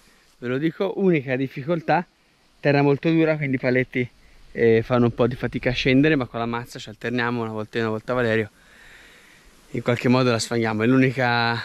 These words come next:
difficoltà e unico motivo per il quale sudiamo come delle fontane. Sta venendo bellino?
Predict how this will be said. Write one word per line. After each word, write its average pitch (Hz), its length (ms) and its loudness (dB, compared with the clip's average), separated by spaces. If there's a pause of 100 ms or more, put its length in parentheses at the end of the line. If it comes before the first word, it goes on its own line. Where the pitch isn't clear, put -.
(120)
difficoltà 123 560 -2
e 147 40 0
unico 147 300 0
motivo 139 280 -2
per 135 140 2
il 135 60 0
quale 127 280 -2 (140)
sudiamo 131 800 -6
come 120 380 -6 (560)
delle 117 180 2
fontane. 110 540 0 (1200)
Sta - 200 0
venendo 127 280 6
bellino? 151 360 8